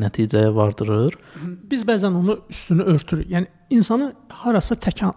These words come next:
Speaker 2: verən, onu istiqamətləndirən içindən meyillər var, təkanlar var. Ancaq bizlər o təkanları bəzən göz ardı edirik.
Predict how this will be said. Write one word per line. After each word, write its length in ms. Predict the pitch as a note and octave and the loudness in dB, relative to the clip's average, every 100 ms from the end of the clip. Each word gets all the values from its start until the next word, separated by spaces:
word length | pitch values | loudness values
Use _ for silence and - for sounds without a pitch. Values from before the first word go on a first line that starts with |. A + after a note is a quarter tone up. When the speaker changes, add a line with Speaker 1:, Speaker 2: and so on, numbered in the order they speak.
| - | -4
Speaker 2:
verən, 400 | D#3 D#3 E3 F3 | 2 4 6 6
onu 140 | E3+ | 4
istiqamətləndirən 1040 | - - F3+ E3 - E3 E3 F3 F#3+ G#3+ - _ | 2 4 6 6 4 2 2 2 0 -4 -8 _
içindən 540 | - - F3+ G3+ A3 G3+ _ _ _ _ - | -6 2 4 4 0 -4 _ _ _ _ 0
meyillər 600 | G#3 G#3 F#3+ E3 E3+ F3 | 4 4 4 4 2 2
var, 220 | E3 - - _ _ _ - | -2 -4 -8 _ _ _ -4
təkanlar 560 | G3+ - F#3+ F3 D#3+ D#3+ | -2 2 2 4 2 -2
var. 220 | D#3 C#3+ _ _ - - - - _ | -6 -10 _ _ -20 -20 -20 -20 _
Ancaq 160 | G3+ C#4 | 2 4
bizlər 240 | B3 C#4+ C#4+ | 6 6 6
o 60 | |
təkanları 520 | B3+ A#3 A#3+ A#3 A3+ A#3 | 4 2 2 2 2 2
bəzən 400 | A#3+ G#3 A3 A3 A3+ | 2 2 -2 0 4
göz 160 | G#3+ | 4
ardı 400 | - F3 D#3 D3+ | 6 4 4 4
edirik. 480 | - D3 D3+ B2 - | 0 0 -2 -4 -8